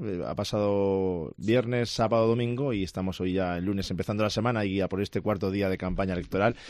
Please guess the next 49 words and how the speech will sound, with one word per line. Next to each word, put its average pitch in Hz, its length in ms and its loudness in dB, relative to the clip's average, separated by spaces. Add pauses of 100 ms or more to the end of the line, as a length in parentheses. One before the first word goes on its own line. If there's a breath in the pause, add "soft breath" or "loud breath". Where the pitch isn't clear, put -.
(320 loud breath)
Pues 110 160 2
muy 151 140 6
contento, 151 420 6
muy 123 100 2
ilusionado 117 600 2
y 87 180 2
sobre 95 220 2
todo, 123 400 8
pues 104 300 2
apasionado, 98 680 0 (220)
porque 87 880 -2
el 82 80 -8
proyecto 95 340 -2
del 110 140 4
Partido 110 260 2
Popular 113 340 4 (400 loud breath)
es 117 140 0
el 120 80 4
proyecto 98 320 2
de 85 60 2
Malagón 90 380 4 (140)
y 90 640 0
no 90 80 -2
hay 98 80 0
nada 101 140 0
más 101 120 0
que 101 120 0
ver 104 180 2
las 104 140 -2
otras 101 180 -4
opciones 104 380 0
políticas 113 520 0
que 87 520 -2
lo 85 100 -4
único 92 320 -2
que 98 220 0
hacen 98 400 -2 (120)
día 104 360 2
tras 95 240 0
día, 101 320 2
y 92 80 -8
no 90 80 -2
hay 90 60 -2
nada 92 100 -2
más 90 120 -6
que 90 120 -2
ver, 92 260 -2
pues, - 220 -8
eh, 58 640 -12